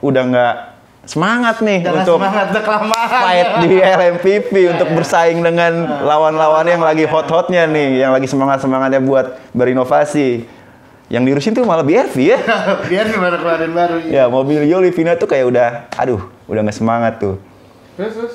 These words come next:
Speaker 2: Iya.
Speaker 1: Terus di lainnya, itu di Avanza atau di Xpander itu juga masih di bawah seratus sepuluh
Speaker 2: Lima belas.
Speaker 1: H P nih.
Speaker 2: Hmm.
Speaker 1: Seratus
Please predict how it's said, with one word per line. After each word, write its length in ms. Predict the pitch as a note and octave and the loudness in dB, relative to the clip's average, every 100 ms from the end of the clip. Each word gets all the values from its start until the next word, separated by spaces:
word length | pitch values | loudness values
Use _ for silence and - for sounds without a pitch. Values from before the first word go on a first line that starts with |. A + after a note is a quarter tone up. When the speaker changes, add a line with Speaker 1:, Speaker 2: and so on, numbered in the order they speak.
| - - | -14 -16
Speaker 2:
Iya. 400 | B2+ A#2 D3 - - - | -16 -14 -16 -20 -20 -10
Speaker 1:
Terus 200 | - G#3 | -4 -2
di 240 | F3 D#3 C#3+ C#3+ C#3 C#3 C#3 C3+ | 0 0 2 2 2 2 2 2
lainnya, 600 | C3+ D3 A#3 F#3 F3 - - - - | 2 2 2 0 -2 -8 -18 -20 -10
itu 280 | - F#3+ A3 | -4 -2 0
di 240 | C#3+ B2+ B2 B2 B2 B2 A#2+ | 0 0 2 2 2 2 0
Avanza 720 | A2+ A2+ D#3+ F3 E3+ C3 - - - _ | -2 -2 -2 -2 0 0 -2 -14 -20 _
atau 320 | - A2 A2+ | -8 -2 0
di 240 | A2+ A2+ A2+ A2+ A2+ A2+ A2+ G#2+ | 0 0 2 2 2 0 -2 -4
Xpander 560 | A#2 - F3 D#3 A#2+ | -6 -4 -2 0 0
itu 320 | A2+ F3+ F#3+ D#3+ | 0 -2 -2 -2
juga 640 | G#2+ G#2+ G#2+ G2+ G2 - | -2 0 0 2 0 -4
masih 220 | A#2 A2+ | -6 -4
di 100 | A2+ | -2
bawah 300 | G#2 G#2 G#2 | 0 0 0
seratus 560 | - G#2+ G2+ G#2 - - | -2 -4 -4 -6 -8 -10
sepuluh 240 | D#3 A2 | -4 -2
Speaker 2:
Lima 80 | A2+ | -2
belas. 160 | D#3 - | -4 -4
Speaker 1:
H 80 | |
P 40 | - F3 | -4 -2
nih. 220 | F#3+ E3 | -2 -4
Speaker 2:
Hmm. 160 | D#3 C3+ B2+ B2 A2+ - - - - _ | -8 -16 -16 -20 -20 -20 -20 -20 -20 _
Speaker 1:
Seratus 540 | - C#3 C#3 - D3 | -8 -4 -4 -6 -6